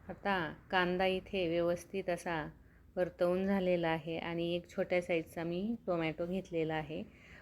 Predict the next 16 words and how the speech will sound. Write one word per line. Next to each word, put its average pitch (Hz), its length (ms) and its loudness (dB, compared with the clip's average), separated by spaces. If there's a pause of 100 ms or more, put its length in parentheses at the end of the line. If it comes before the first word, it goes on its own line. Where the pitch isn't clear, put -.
(160)
टोमॅटो 180 400 4
पण 180 300 -2
हलकासा 175 580 -2
असा 175 200 0
कांद्याबरोबर 165 760 2
परतून 160 560 -4
घ्यायचा 175 340 -2
आहे. 156 300 -4 (160)
आता 170 180 -8
व्यवस्थित 175 640 -2
असं 175 220 -4
हे 180 160 -2
परतून 175 600 -4
झालंय, 180 360 -2
काढून 156 640 -6
घ्यायचंय. 180 400 -4